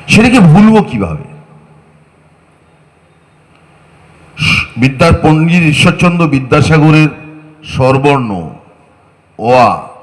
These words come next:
অ, আ, হস্রই দীর্ঘই, ব্যঞ্জন বর্ণ ক, খ, গ, ঘ, যা পড়ে বড় হয়েছে, রবীন্দ্রনাথ ঠাকুরের সহজ পাঠ, যা পড়ে বড় হয়েছে,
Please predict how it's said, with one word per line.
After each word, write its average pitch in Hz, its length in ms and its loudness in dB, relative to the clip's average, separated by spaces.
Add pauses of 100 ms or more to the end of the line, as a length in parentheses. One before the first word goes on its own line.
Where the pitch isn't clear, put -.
অ, 123 320 -2
আ, 120 380 2
হস্রই 113 380 -10
দীর্ঘই, 104 440 -12 (920)
ব্যঞ্জন 165 520 -2
বর্ণ 107 360 -4 (920)
ক, 143 200 -2
খ, 147 160 -8
গ, 120 400 -4
ঘ, 95 240 -10 (1700)
যা 180 140 -2
পড়ে 196 400 0
বড় 160 240 0
হয়েছে, 101 500 -10 (1300)
রবীন্দ্রনাথ 202 680 -2
ঠাকুরের 196 340 -2
সহজ 160 460 -6
পাঠ, 92 180 -14 (1500)
যা 190 160 0
পড়ে 202 400 0
বড় 180 240 -2
হয়েছে, 113 520 -14